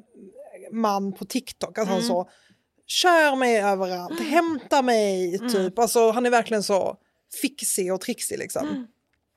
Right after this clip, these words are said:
Speaker 1: Men då hade vi något bråk. Men då var det som att jag var så här, jag ville bli körd <laughs> någonstans. Alltså, jag kommer inte ihåg, men jag hade liksom ett orimligt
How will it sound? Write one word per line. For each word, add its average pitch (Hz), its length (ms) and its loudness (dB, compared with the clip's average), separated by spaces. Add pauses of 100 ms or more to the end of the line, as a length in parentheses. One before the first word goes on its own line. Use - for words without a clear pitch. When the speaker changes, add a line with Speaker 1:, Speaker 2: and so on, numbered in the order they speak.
(340)
Speaker 1:
Men 233 180 -2
då 240 180 6
hade 254 160 4
vi 233 60 -4
något 208 180 0
bråk. 196 140 0
Men 226 160 -2
då 240 120 6
var 247 80 6
det 233 60 4
som 208 120 -2
att 196 100 0
jag 196 100 4
var 180 120 4
så 175 120 -2
här, 175 180 -8 (480)
jag 233 180 6
ville 226 200 6
bli 208 140 2
körd 220 280 6
<laughs> 185 160 2
någonstans. 202 760 0 (760)
Alltså, 262 240 0
jag 277 100 -2
kommer 277 120 2
inte 240 120 2
ihåg, 202 280 4
men 247 120 2
jag 262 200 8
hade 240 200 6
liksom 190 220 -2
ett 190 120 -4
orimligt 185 720 -2